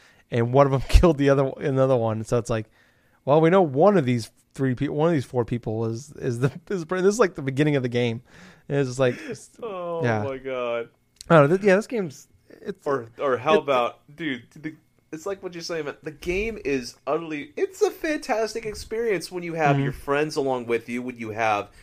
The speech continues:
Speaker 2: Discord or whatever, and you're just having a fucking ball because this is one of those party games where it's one of those classic games of, like, who done it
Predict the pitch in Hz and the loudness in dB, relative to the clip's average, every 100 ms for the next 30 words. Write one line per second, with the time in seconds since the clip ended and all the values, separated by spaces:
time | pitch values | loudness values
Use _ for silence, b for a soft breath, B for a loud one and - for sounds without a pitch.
0 | b - 147 - 151 139 135 131 127 113 | b -4 -4 -2 2 4 6 4 2 0
1 | 107 98 104 135 131 127 127 123 117 b | 0 -2 -2 0 2 2 2 0 0 b
2 | b b b b - 147 156 233 208 196 | b b b b -8 -6 0 0 0 -4
3 | 196 160 - 165 165 123 120 135 165 156 | -2 -2 -2 -6 -4 -6 0 4 4 2
4 | 131 131 120 202 202 156 143 156 143 127 | -2 -2 -2 -4 -12 -10 -6 0 2 0
5 | - 143 156 151 127 113 107 110 117 110 | 0 0 0 0 -2 -2 -4 -4 0 0
6 | 104 B B B 156 156 160 175 165 151 | 0 B B B -4 -4 -6 -4 2 2
7 | - - 165 160 143 139 139 135 120 98 | 0 -4 -2 -2 -4 -4 -4 -2 0 0
8 | 107 139 135 113 117 127 - | 0 -2 2 2 4 2 0